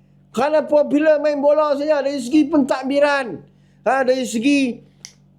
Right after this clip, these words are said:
apa nama, hubungan di antara kerajaan dengan kerajaan swasta. Bukannya reti apa pun. Razif Mat Din, pandai sangat. Jadi exco. Sembang, tuan-tuan. <clears throat>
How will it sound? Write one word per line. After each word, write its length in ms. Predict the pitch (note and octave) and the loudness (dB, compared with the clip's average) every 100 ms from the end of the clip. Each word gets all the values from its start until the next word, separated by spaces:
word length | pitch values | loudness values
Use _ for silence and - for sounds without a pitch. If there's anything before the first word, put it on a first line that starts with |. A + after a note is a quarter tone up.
| - | -8
apa 240 | - A3+ C4 | -4 0 0
nama, 320 | C4+ C4 B3+ | 0 0 -2
hubungan 800 | G#3 A#3+ B3+ C#4 C#4+ B3+ G3+ C#3+ - | -2 -2 -2 0 0 -2 -8 -12 -2
di 80 | |
antara 400 | A#3+ B3 C4 C4 | 0 0 0 -2
kerajaan 720 | - B3+ B3 C#4 C#4 A#3 G3 A3 | 0 0 0 0 -2 -4 -4 -2
dengan 320 | C4+ B3+ G#3+ - _ | 0 -2 -4 -12 _
kerajaan 480 | - C4+ B3 C4+ A#3 | -2 0 0 -2 -2
swasta. 800 | G3+ C#4 C4 - C#4+ A#3+ F3+ - _ _ _ | -2 -2 -2 -2 -2 -2 -6 -16 _ _ _
Bukannya 320 | F4 E4 A#3+ | -4 -2 0
reti 240 | A#3 A#3 A3 | -2 0 0
apa 240 | G#3 C4 | 2 -2
pun. 400 | D#4 F4 E4+ D4 - - _ _ _ _ _ | 0 -2 0 0 -2 -12 _ _ _ _ _
Razif 320 | _ B3+ D#4 D4+ | _ -2 0 0
Mat 240 | D#4 C4+ | -2 0
Din, 320 | D#4 D4+ G3+ | 2 2 2
pandai 320 | D4+ D#4+ D#4 | 0 0 0
sangat. 400 | D4+ D#4+ D4 A3+ G3 | -2 -2 -4 -6 -4
Jadi 380 | C#4+ D#4 C#4+ | 0 0 0
exco. 640 | C#4 - E4 D4+ - - - _ _ _ _ _ | -2 0 2 2 0 -6 -18 _ _ _ _ _
Sembang, 680 | - D4+ E4+ F4 E4+ D4 C4+ | 0 0 0 0 0 -2 -2
tuan-tuan. 640 | D4 D4 D4+ C#4+ A#3 - - _ _ _ _ _ _ _ - | 0 2 0 -2 -6 -12 -16 _ _ _ _ _ _ _ -4
<clears throat> 420 | A3 A3+ D3+ D3 | -2 -2 -4 -10